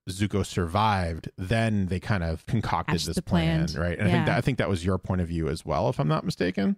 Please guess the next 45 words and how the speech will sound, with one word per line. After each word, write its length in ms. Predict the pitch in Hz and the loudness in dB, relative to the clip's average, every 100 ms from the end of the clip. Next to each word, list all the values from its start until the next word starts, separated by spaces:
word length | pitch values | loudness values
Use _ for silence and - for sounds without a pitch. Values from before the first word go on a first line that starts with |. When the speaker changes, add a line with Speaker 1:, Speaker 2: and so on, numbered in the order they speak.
| - | -2
Speaker 2:
Yes. 400 | 180 - - - - | -6 -6 -10 -6 0
Speaker 1:
They 120 | 127 | 2
had 200 | 156 165 | 2 0
to 100 | 175 | -2
convince 420 | - 139 131 117 | 0 0 0 -2
Zhao 520 | 101 101 104 87 82 82 _ _ _ | -2 0 2 0 -2 -6 _ _ _
that 160 | 107 104 | -2 -2
Zuko 400 | 107 117 113 101 | -2 0 2 0
is 120 | 80 | -2
dead, 480 | 78 117 95 78 - _ - | -2 0 0 -2 -8 _ -2
and 120 | 123 | 0
they 80 | 117 | 2
couldn't 320 | - 165 214 | 2 2 2
Speaker 2:
Yeah. 180 | 139 143 - | 2 -4 -4
Speaker 1:
have 280 | 131 123 | -4 -4
it 100 | 123 | -6
be 140 | 123 107 | -4 -4
a 40 | |
hit 360 | 101 92 120 - _ _ | -2 -2 -4 -6 _ _
that 220 | - 92 - | -8 -8 -4
Iroh 440 | 123 175 156 104 - | -4 0 0 -2 -2
puts 260 | 85 - | -6 -6
out 300 | 76 76 - - | -6 -4 -6 -2
on 100 | 110 | 0
behalf 280 | 107 107 87 | 2 2 0
of 60 | - | -2
someone 280 | 92 87 135 | 0 2 2
else. 340 | 147 107 - | 2 -2 -4
It 100 | 113 | -4
has 200 | - 120 - | -2 -4 -4
to 80 | |
come 260 | - - 123 | -6 -2 -2
from 200 | - 98 | -2 -2
Zhao 340 | 87 95 87 87 | 0 0 0 -2
directly. 580 | 78 92 98 67 69 - _ _ - | -2 -2 -2 -6 -10 -12 _ _ -4
Otherwise, 520 | 110 104 98 95 82 | 0 2 2 0 -2
Zhao 260 | - 90 95 | -2 -2 -2
is 100 | - | -4
gonna 180 | 92 | -4
be 300 | 85 85 90 - _ _ - | -4 -6 -8 -12 _ _ -8
very 400 | 98 107 101 98 | -4 -2 0 -2
suspicious 640 | - - - - 90 - | -6 -10 -6 -6 -6 -10
of 80 | 76 | -12
the 100 | 73 | -12
death. 240 | 55 - | -12 -14